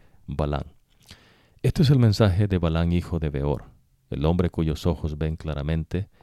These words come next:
el que oye palabras del Dios. Eh, el que conoce la ciencia del Altísimo, el que tiene visiones,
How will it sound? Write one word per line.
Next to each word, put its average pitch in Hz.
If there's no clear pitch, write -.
el 71
que 71
oye 80
palabras 78
del 65
Dios. -
Eh, 76
el 90
que 92
conoce 107
la 78
ciencia 92
del 69
Altísimo, -
el 76
que 80
tiene 98
visiones, 90